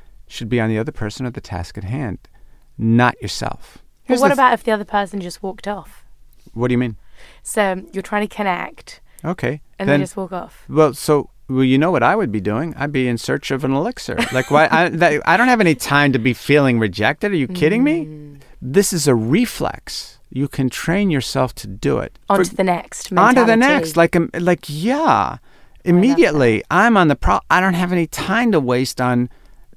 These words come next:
Speaker 1: this person.
Speaker 2: Yes, I love this.
Speaker 1: It's, it's really just a reflex. And you go, "Okay, on to the next." Like that little dog,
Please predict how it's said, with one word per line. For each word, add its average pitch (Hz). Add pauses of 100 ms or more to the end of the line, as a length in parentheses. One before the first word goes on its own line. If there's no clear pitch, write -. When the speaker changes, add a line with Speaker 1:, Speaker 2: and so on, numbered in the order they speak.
Speaker 1:
this 135
person. 156
Speaker 2:
Yes, 277
I 226
love 247
this. 180 (140)
Speaker 1:
It's, -
it's 165
really 233
just 170
a 131
reflex. - (460)
And 139
you 143
go, 143 (180)
"Okay, 170 (160)
on 156
to 160
the 160
next." - (400)
Like 143 (160)
that 135
little 151
dog, 160